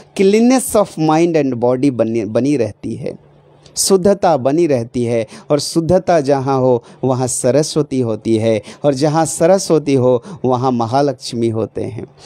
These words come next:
और जहाँ महालक्ष्मी हो, वहाँ वेंकटेश यानी भगवान विष्णु का वास होता है। तो लो, लक्ष्मी की भी कृपा हो गई, विष्णु की भी कृपा हो गई, सबकी कृपा हो जाए,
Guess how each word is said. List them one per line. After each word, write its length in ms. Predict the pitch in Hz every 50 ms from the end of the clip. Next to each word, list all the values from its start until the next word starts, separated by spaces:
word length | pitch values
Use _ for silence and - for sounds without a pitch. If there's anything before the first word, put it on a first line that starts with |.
| - - -
और 100 | 160 165
जहाँ 280 | 147 165 170 170 180 175
महालक्ष्मी 720 | 160 151 151 175 202 208 208 196 - - - 170 175 170
हो, 320 | 165 147 147 147 139 127 - 208 - - 143
वहाँ 220 | 147 131 143 139
वेंकटेश 840 | 123 117 117 139 135 135 131 123 156 143 127 - 156 160 156 - 156
यानी 220 | 139 135 135 131
भगवान 420 | 113 110 117 120 120 131 131 123 117
विष्णु 500 | 101 98 123 127 - - - 175 170 160
का 180 | - 131 104
वास 400 | 98 95 110 131 151 151 - - -
होता 260 | - - - - 78
है। 180 | - - - - _ - - - - -
तो 80 | 156
लो, 320 | 160 185 208 208 208 202 _ _ - _ - 123
लक्ष्मी 680 | 127 131 113 120 127 143 151 - - 196 208 214 214
की 140 | 214 208 196
भी 140 | 185 196
कृपा 380 | 185 - 196 185 175 180 196 190
हो 140 | 185 190 190
गई, 220 | 196 190 151 131 - - - - -
विष्णु 460 | 120 139 147 135 - - 170 180 190
की 160 | 175 196 190
भी 140 | 175 180 190
कृपा 360 | 180 - 196 190 175 214 185
हो 160 | 180 165 170 170
गई, 120 | 175 165
सबकी 460 | - - 165 165 175 196 180 - 226
कृपा 380 | 180 - 160 135 120 - 120 117
हो 180 | 120 113 120
जाए, 320 | 107 110 123 113 98 104